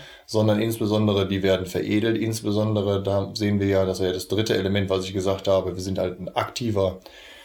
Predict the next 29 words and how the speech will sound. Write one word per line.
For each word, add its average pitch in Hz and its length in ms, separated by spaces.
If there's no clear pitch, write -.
ähm, 90 920
Investor, 131 580
äh, - 840
zum 87 160
einen 92 500
übers 90 260
Voting, 147 500
äh, - 40
aber 101 760
zum 92 180
anderen 104 260
auch, 98 220
dass 101 240
wir 95 300
im 107 160
Dialog, 107 560
äh, 98 80
sind 90 180
mit 90 160
Unternehmen, 95 520
die 95 80
auf 92 100
der 90 80
Reise 107 320
sind, 90 300
von 92 260
gut 104 360
zu - 180
besser - 400